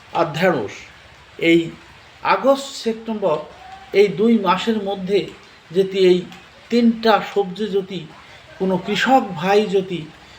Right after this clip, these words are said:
পরিপূর্ণভাবে যদি চাষ করে নিয়ম অনুযায়ী, সে কৃষক ভাইয়ের অবশ্যই গ্যারান্টি দিচ্ছি সে দাম পাবে, আবার ফলন বেশি হবে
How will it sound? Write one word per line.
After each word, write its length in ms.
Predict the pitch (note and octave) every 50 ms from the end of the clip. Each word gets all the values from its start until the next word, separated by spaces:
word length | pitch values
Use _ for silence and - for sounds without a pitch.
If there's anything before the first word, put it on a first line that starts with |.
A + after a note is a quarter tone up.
| - - - - - -
পরিপূর্ণভাবে 840 | G3+ A3 B3 B3+ B3 B3 C4 B3 A#3+ A#3 A#3 A3 E3 F#3+ G3+ G3+ G#3 F#3 F#3+
যদি 160 | G3 F#3 F#3+ F#3 -
চাষ 180 | F#3+ F#3 G3 - - - -
করে 180 | G3+ F#3 F3+ F3+ F3
নিয়ম 180 | F3 F3 E3+ E3+ E3 D#3+
অনুযায়ী, 320 | D#3+ D3+ D3+ D#3+ E3+ G3 A3+ - - - - - - - - - - - -
সে 120 | - G3+ G#3+ G#3 G#3 - - - - -
কৃষক 340 | - F#3+ F3+ - G#3 G#3 F#3+ F3 E3+
ভাইয়ের 240 | F#3 G3 F#3+ F3 E3 F3
অবশ্যই 560 | G3 A#3 B3 B3 - - - - A3+ A3 G3 E3+ B2+ - - - - - - - - - - - - B2 A#2 A#2 A2+
গ্যারান্টি 420 | D3+ F3+ G#3 A#3 B3 A#3+ A3+ A3+ A3+ -
দিচ্ছি 240 | G#3+ G3 - - G3 F3+ -
সে 100 | G3 G3+ F3+ D3 D#3+
দাম 120 | D#3+ F3+ F#3 F3+ F#3+
পাবে, 240 | G3+ G3+ G3 A3+ A3 A3 - - - - - - - - - - - -
আবার 240 | E3 F#3+ G3+ F3 D#3+ - - - - - - - - - - -
ফলন 240 | - F3+ G3 G#3 A3 G#3 G#3 A3
বেশি 180 | G#3 - G#3+ G3 G3+
হবে 200 | A3 G#3+ B3